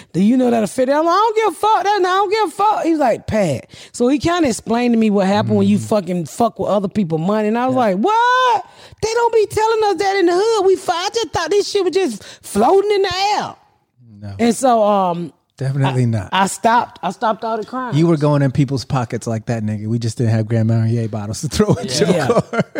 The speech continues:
Speaker 2: <laughs>
Speaker 1: Yeah. But,
Speaker 3: Yeah,
Speaker 1: uh,
Speaker 3: but good for you. Like, once you realized, like, "Oh, I'm hurting other people," you're like, "I'm not doing that anymore."
Speaker 1: Yeah, I mean, I just felt, and he would say, he sat me down, he said, "Think about this."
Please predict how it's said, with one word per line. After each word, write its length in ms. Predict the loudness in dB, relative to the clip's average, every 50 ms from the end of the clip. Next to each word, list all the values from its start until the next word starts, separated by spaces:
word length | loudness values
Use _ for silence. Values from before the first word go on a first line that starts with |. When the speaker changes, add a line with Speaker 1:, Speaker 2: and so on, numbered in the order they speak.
| -8 -6 -6
Speaker 2:
<laughs> 200 | -8 -8 -6 -4
Speaker 1:
Yeah. 460 | -2 0 0 0 0 0 -2 -4 -6 -10 -12 _ _ _ -20 -20 _ -12
But, 260 | -4 -2 0 2 4 4
Speaker 3:
Yeah, 120 | 4 4 2
Speaker 1:
uh, 20 |
Speaker 3:
but 140 | 2 2 0
good 160 | -2 -2 0
for 100 | 0 0
you. 160 | 2 2 2
Like, 160 | 2 2 0 0
once 280 | 0 -2 -2 -2 -2 -2
you 100 | -2 0
realized, 680 | 2 2 2 4 2 2 0 -2 -4 -6 -10 -14 -16 -16 _ _ _
like, 360 | -6 -4 -4 -4 -6 -8 -14 _ _ -2
"Oh, 100 | -2 0
I'm 160 | 0 0 -2
hurting 380 | -2 0 0 2 2 2 0 -2
other 200 | -2 -2 -4 -4
people," 300 | -4 -8 -8 -6 -8 -6
you're 120 | -6 -6
like, 120 | -6 -8 -8
"I'm 180 | -8 -10 -8
not 160 | -8 -12 -12 -14
doing 180 | -16 -16 -16
that 160 | -18 -18 -20
anymore." 360 | -20 -20 -20 -20 -20 -20 -14 -2
Speaker 1:
Yeah, 300 | 0 2 2 2 2 2 4
I 60 | 4
mean, 180 | 4 4 6 4
I 80 | 4
just 220 | 4 2 0 0 2
felt, 220 | 0 0 2 2
and 120 | 2 4 4
he 140 | 6 4 4
would 160 | 2 0 0
say, 160 | 2 2 4
he 100 | 4 2
sat 240 | 2 2 0 2 2
me 80 | 2
down, 120 | 2 2 2
he 80 | 2 2
said, 220 | 0 -2 -4 0
"Think 160 | -2 -2 0
about 240 | 0 -2 -2 -2 -4
this." 320 | -6 -10 -10 -12 -16 -18